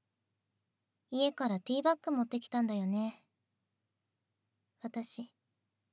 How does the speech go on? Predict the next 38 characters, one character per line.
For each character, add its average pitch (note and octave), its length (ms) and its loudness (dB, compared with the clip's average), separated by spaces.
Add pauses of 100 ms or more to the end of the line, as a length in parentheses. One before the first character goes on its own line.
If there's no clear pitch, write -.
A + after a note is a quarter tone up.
(140)
あ D4 120 0
ん D4 60 2
た C4+ 140 -2
が A3 100 0
来 G#3+ 160 -6
る F#3+ 80 0
一 G3+ 160 -2
時 B3 140 -2
間 C#4 180 -2
く D4 120 -2
ら C#4+ 100 0
い A3+ 80 2
前 A#3 160 0
か G#3+ 160 -6
ら F#3+ 80 -2
い F#3 80 -4
た G3+ 100 -12
か - 160 -10
ら、 F3+ 140 -14 (1040)
ち D#4 80 0
ょ - 20 4
っ - 20 -12
と A#3+ 140 -6
休 C#4 180 -2
憩 D#4 160 0
し - 160 -6
よ D#4+ 60 0
う D4+ 40 -2
と A#3 120 -4
思 G#3 160 0
っ G#3 40 -6
て。 F#3+ 240 -12 (2000)
あ D#4+ 100 10
ん D#4+ 60 2
た C#4 120 -2
も B3+ 120 2
ど C#4 240 0
う？ C#4+ 40 -8